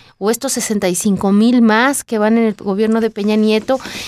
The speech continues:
y que de alguna manera socialmente nos tenemos que hacer cargo de resolver qué vamos a hacer con este terror y con este miedo y con este dolor.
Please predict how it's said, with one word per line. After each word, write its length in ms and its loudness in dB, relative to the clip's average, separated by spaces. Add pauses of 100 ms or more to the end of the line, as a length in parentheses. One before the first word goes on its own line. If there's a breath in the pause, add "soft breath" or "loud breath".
(100)
y 100 -4
que 160 -8
de 80 2
alguna 420 2
manera 520 -2
socialmente 600 -2
nos 120 -2
tenemos 280 -4
que 120 -10
hacer 220 -4
cargo 340 -2
de 100 0
resolver 680 -2 (380 loud breath)
qué 100 2
vamos 220 0
a 40 -2
hacer 240 -4
con 200 -2
este 240 -6
terror 520 -4
y 60 -4
con 200 -6
este 240 -4
miedo 400 -2
y 60 -4
con 140 -6
este 200 -8
dolor. 320 -8